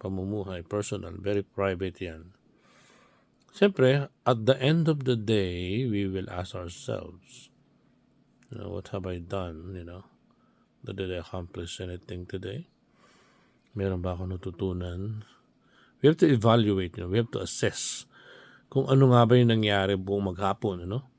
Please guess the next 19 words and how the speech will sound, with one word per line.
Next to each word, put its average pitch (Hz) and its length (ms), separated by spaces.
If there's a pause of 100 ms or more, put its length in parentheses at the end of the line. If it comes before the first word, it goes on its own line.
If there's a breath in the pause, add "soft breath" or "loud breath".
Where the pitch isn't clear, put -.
(140)
Yan 247 160
ang 180 80
gagawin 127 340
mo 127 80
yan 110 140
araw-araw. 98 560 (720 soft breath)
You 127 100
have 135 160
to 131 80
do 120 160
it 107 140
every 98 160
day. 90 240
You 90 160
have 95 160
to 98 80
make 101 160
an 98 80
assessment, 92 640